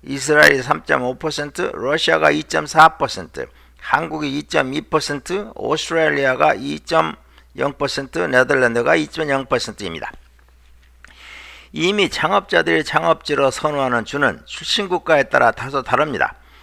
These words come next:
창업 기업 중 삼십일 퍼센트는 캘리포니아주에, 마사추세츠주의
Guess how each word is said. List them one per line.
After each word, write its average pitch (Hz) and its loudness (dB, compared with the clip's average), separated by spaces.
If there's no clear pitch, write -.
창업 180 4
기업 156 2
중 123 -4
삼십일 156 -4
퍼센트는 175 -2
캘리포니아주에, 139 0
마사추세츠주의 139 2